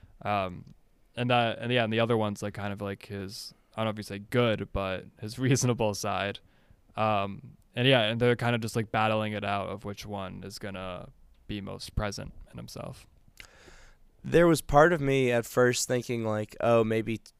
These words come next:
Speaker 2: twins separated at birth, adopted or something," but that wouldn't explain why the mom gets the careers mixed up, gets the career mixed up, you know?
Speaker 1: Yeah, no, there are definitely intentional things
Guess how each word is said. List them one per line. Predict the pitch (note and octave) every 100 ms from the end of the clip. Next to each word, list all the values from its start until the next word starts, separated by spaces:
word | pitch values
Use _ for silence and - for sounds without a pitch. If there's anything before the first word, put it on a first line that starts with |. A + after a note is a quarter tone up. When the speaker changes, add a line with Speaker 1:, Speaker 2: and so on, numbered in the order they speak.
| _ -
Speaker 2:
twins | - C3 B2 A#2+ A#2 G#2+
separated | - B2 A#2 A#2 G#2+
at | G2+
birth, | A2+ A2+ A2+ -
adopted | F#2 A2+ A#2 - C3
or | C#3+
something," | D3+ D3+ D#3 D#3 C#3
but | C3 B2
that | B2+ B2+ G#2
wouldn't | B2+ A#2+
explain | A#2 - - A#2 A#2+ A#2
why | A#2 A2
the | G#2
mom | A2 A2 A2 G#2+ G#2+
gets | G2+ A2 -
the | - G#2+
careers | - - A2 A2+ A2 G#2+ G2 G2+ - - _ _ _ _ _
mixed | G#2+ - -
up, | G#2 - _ _ _ -
gets | G#2
the | -
career | G#2+ A#2 A2+ G#2+
mixed | F#2 -
up, | - - _ _ _ _ _ _ _ _ _
you | A#2
know? | A2+ A2 A2+ C3+ _ _ _ _ -
Speaker 1:
Yeah, | C3+ C3+ B2+ A#2
no, | B2 A#2
there | B2
are | B2+
definitely | C#3 D3 D3+ D3+
intentional | B2+ - B2+ A#2 B2 A2
things | A2+ G#2+ G2+ G#2 -